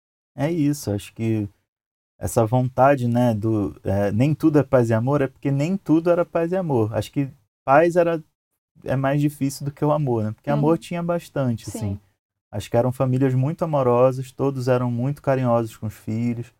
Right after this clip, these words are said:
Speaker 1: E, e acho que isso é a base, né? Porque tem muita gente, como eu falei, que não é da, da arte, que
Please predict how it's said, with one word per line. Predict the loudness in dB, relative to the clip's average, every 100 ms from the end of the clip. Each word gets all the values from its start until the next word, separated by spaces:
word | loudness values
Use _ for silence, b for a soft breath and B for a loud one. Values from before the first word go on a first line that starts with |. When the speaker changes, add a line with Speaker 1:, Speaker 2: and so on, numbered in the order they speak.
| _ _ _ _ _ _ _
Speaker 1:
E, | -4 -2 0 -2 -2 -4 -8 -12 -6
e | -4
acho | -4 -4
que | -6
isso | -4 -4
é |
a | -4
base, | -2 0 0 -2
né? | -4 -4 -8 _
Porque | -18 -8
tem | -6
muita | -4 -2 -2
gente, | -2 -6
como | -4 -4
eu | -2
falei, | -2 -2 -2
que | -4 -6 -6 -6 -8
não | -6 -2
é | 0 -2 -4 -8 _ _ _
da, | -6 -6
da | -4 -2
arte, | 0 0 -2 -6 -12
que | -10 -8 -6